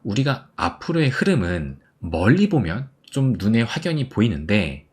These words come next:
가까이 있는 당장의 흐름은 보이지 않을 뿐이다라고 생각을 해요. 그래서 코앞의 상승과 하락은 우리가 쉽게 예상할 수 없지만 좀 멀리 보게 되면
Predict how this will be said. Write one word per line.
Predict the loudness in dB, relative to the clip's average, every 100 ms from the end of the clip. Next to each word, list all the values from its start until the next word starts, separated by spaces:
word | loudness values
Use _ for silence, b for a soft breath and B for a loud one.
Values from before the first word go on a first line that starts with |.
| _
가까이 | -8 -8 -6 -2 0 0
있는 | -2 -2 -6
당장의 | -6 -6 -2 2 2
흐름은 | 2 0 0 -4 -6 _
보이지 | 2 4 4 0
않을 | -2 0 2 0
뿐이다라고 | 0 0 0 -4 -6 -6 -4 -6 -2
생각을 | 0 0 0
해요. | 2 2 0 -4 -8 -14 _
그래서 | -4 -2 -2 -4
코앞의 | -4 -2 -2 -4 -8
상승과 | -4 -6 -4 -4 -4
하락은 | -2 -2 0 -2 -4 -4 -10 -10
우리가 | -6 -4 -2 -2
쉽게 | -6 -4 0 0
예상할 | 0 0 0
수 | -2 -6
없지만 | -6 -6 0 0 0 -6 -16 _ -6
좀 | -2 -2
멀리 | 0 2 2 0
보게 | -4 -2
되면 | -2 -2 -2 -4 -8